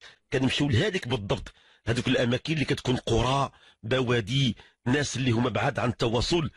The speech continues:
كنعطيوهم الاسبقيه باش يسمعوا الكلمه ديالهم. لان كاين واحد التقسيم كيقول لك هناك المغرب النافع والمغرب الغير النافع. كنقولوا هذا التقسيم كولونيالي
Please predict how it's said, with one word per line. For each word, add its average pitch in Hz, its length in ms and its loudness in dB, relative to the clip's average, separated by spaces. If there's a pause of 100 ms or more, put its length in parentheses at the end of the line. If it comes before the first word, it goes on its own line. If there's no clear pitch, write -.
(360)
كنعطيوهم 156 420 2
الاسبقيه 143 800 0
باش 127 240 -2
يسمعوا 147 420 2
الكلمه 147 400 0
ديالهم. 90 460 0 (580)
لان 127 300 2
كاين 143 260 -2
واحد - 200 0
التقسيم - 400 -4
كيقول 127 320 0
لك 117 140 0
هناك 120 300 0
المغرب 107 440 0
النافع 107 460 0 (420)
والمغرب 113 500 0
الغير 107 280 2
النافع. 110 520 0 (340)
كنقولوا 135 460 0
هذا 123 80 -4
التقسيم 151 680 -2 (220)
كولونيالي 131 840 0